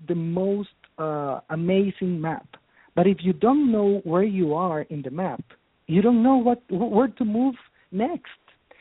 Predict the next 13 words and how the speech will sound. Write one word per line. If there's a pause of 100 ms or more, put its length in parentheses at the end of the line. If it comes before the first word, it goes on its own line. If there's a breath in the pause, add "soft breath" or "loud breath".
(320 loud breath)
And, (140)
and
the,
the
thing
is, (380)
that
map (260)
is
never
an (100)
action (200)
map.